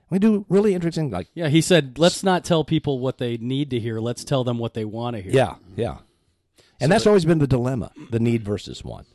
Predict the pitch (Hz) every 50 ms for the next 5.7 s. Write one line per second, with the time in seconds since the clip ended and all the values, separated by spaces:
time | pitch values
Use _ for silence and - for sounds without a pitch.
0 | _ - - - 190 180 - - 214 196 180 170 151 147 139 - - 180 165 -
1 | - 151 139 135 135 160 185 147 117 110 120 - - 131 120 127 127 - - 127
2 | 123 123 120 117 127 120 117 110 117 120 117 117 117 113 113 110 - _ _ _
3 | _ _ _ _ _ _ _ _ _ _ - 139 131 135 131 131 127 131 131 127
4 | 127 127 - 160 156 143 131 135 139 143 131 - 139 - - 139 131 131 123 131
5 | 127 - 117 - 110 107 95 92 123 170 - - -